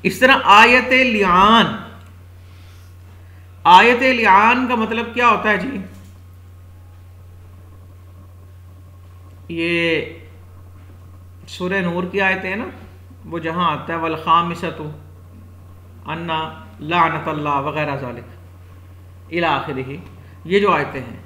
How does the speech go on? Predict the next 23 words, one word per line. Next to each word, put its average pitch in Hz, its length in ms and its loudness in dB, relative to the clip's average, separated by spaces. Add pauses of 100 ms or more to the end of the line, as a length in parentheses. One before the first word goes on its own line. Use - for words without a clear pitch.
(640)
यानी 170 140 -8
कि 190 80 -4
अगर 196 220 -2 (120)
मियाँ 196 320 2
बीवी 190 260 0
दोनों 196 300 -2
एक 190 140 -4
दूसरे 175 400 -4
पर 175 200 -4 (500)
तोहमत 247 280 4
लगा 135 220 -8
दें, 113 140 -16 (1500)
तो - 100 -8
फिर 208 160 -2 (240)
चार 226 580 8
दफ़ा 196 320 0 (800)
अपने 208 280 -2
सच्चे 233 300 -4
होने 233 240 0
की 226 120 -6
गवाही 220 280 -2
दी 208 140 -8
जाएगी। 175 240 -6